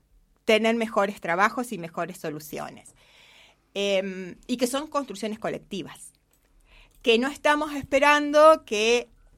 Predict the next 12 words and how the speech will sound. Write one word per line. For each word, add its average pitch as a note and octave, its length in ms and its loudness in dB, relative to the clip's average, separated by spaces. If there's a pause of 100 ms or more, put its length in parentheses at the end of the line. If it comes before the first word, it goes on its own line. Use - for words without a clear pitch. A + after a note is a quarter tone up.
(160)
los F#3+ 260 -4
políticos G#3+ 840 -6
de A3 140 -10
siempre D#4 760 -6 (100)
marquen A#3+ 680 2
o F#3 60 -12
señalen A3+ 520 -4
con A#3+ 180 -4
el D4 180 -6
dedo D#4+ 360 -2
quienes B3+ 360 -4
tenemos A#3+ 560 -8